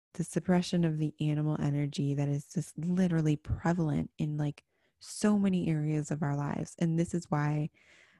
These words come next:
I thought it would be beneficial to have a podcast related to all, or dedicated to all of this, because as the world is changing,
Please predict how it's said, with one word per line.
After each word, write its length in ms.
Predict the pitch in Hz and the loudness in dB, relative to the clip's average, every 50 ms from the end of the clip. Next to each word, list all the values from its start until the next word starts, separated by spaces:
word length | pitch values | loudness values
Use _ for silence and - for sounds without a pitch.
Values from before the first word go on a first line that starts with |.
| _ - | _ -2
I 140 | - 160 156 | 0 0 0
thought 300 | - 160 143 143 143 - - | 0 0 -2 -2 -2 -2 -2
it 80 | 156 | -2
would 160 | 151 151 147 | -2 -2 -2
be 340 | 151 147 143 143 143 143 143 - | -2 -2 -2 -2 -2 -4 -4 -2
beneficial 680 | - 143 143 143 - - 139 - - - 143 143 143 | -2 -2 -2 -2 -2 -2 -4 -2 -2 -4 -2 -2 -4
to 120 | - - 160 | -6 -8 -10
have 200 | - - 143 135 | -6 -4 -4 -4
a 80 | 139 | -4
podcast 520 | - - 139 139 147 - 165 - 175 - - | -4 -4 -6 -6 -6 -8 -8 -8 -6 -4 -4
related 460 | 147 143 139 143 143 143 143 147 - | -2 -2 -2 -2 -2 -2 -4 -4 -6
to 100 | - - - | -8 -8 -4
all, 260 | 147 143 143 143 - - | -2 -2 -2 -2 -2 0
or 160 | 156 151 147 - - - - - - | 0 0 0 -2 -6 -10 -14 -6 -2
dedicated 540 | - 151 156 160 - - 147 147 147 139 - | 0 0 0 0 -2 -2 -2 0 0 0 -2
to 80 | - - | -4 -4
all 220 | - 147 143 143 | -2 0 0 0
of 80 | 143 165 | 0 0
this, 380 | 156 147 170 202 - - - _ _ _ _ _ _ _ _ _ _ _ _ _ _ _ _ _ - | 2 2 2 0 -2 -4 -12 _ _ _ _ _ _ _ _ _ _ _ _ _ _ _ _ _ -2
because 400 | 180 175 - - 170 165 160 - - _ - | -2 0 2 2 2 2 2 -2 -8 _ -2
as 320 | - 165 196 220 240 233 202 | 0 2 2 2 2 0 2
the 100 | - 170 | 2 2
world 560 | 156 147 147 156 156 151 147 147 147 147 151 - | 2 2 4 4 4 4 4 2 0 0 -2 -2
is 240 | - 151 147 147 - | -2 0 -2 -2 -2
changing, 640 | - - 139 139 139 135 - 143 139 139 139 139 143 | -4 -4 -4 -2 -2 -2 -2 -2 0 0 0 -2 -4